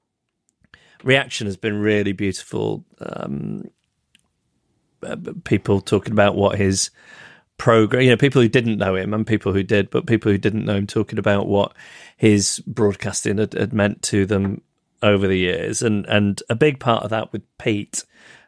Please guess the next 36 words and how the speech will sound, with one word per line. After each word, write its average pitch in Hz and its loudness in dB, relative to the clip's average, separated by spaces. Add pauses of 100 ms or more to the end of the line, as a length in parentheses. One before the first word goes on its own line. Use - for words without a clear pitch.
(200)
really 107 4
much - -4
more 104 0
so 101 2
than 101 -6
with 107 0
me, 107 2
was 95 -4 (120)
his 104 0 (720)
passion 131 0
for 117 -10
music. 131 2
You 131 0
know, 110 4
we're 127 6
all 120 6
passionate 117 -4
about 104 -6
music, 104 -2
Pete, 113 -4
but 113 -4
Pete 113 0
was 110 -6
somebody 104 -4
who 101 0 (480)
wore 117 6
it 107 0
on 110 0
his 101 0
sleeve 120 2
so 101 2
much, 95 -4
and, 104 -2
and 107 -2
that 107 0
was 101 2